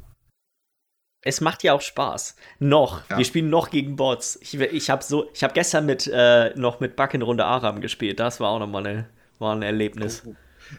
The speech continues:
Speaker 2: Ah, da hätte ich aber auch Bock drauf. Also bevor wir so eine richtige fünf gegen, also so richtig mit
Speaker 1: Aram ist
Speaker 2: ganz
Speaker 1: schlimmer
Speaker 2: normal.
Speaker 1: als richtiges fünf gegen fünf.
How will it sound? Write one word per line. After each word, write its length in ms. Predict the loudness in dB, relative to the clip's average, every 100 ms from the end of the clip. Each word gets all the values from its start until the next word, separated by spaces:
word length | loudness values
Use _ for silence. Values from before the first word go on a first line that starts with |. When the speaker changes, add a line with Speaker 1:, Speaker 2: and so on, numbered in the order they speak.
| _ 2
Speaker 2:
Ah, 180 | 4
da 80 | 6
hätte 160 | 6 6
ich 80 | 6
aber 120 | 6
auch 160 | 4
Bock 200 | 4 2
drauf. 260 | 4 2 2
Also 180 | 0 2
bevor 320 | 4 6 8
wir 100 | 8
so 120 | 6
eine 80 | 6
richtige 360 | 4 2 0 0
fünf 260 | 0 -4
gegen, 300 | -2 0 0 0
also 220 | -2 -2
so 100 | -4
richtig 320 | -6 -8 -8
mit 100 | 0
Speaker 1:
Aram 240 | 2 2 2
ist 80 | 0
Speaker 2:
ganz 100 | 0
Speaker 1:
schlimmer 160 | 4 6
Speaker 2:
normal. 80 | 4
Speaker 1:
als 160 | 2
richtiges 360 | -2 -4 -8 -10
fünf 160 | -12 -12
gegen 180 | -14
fünf. 300 | -12 -16 -16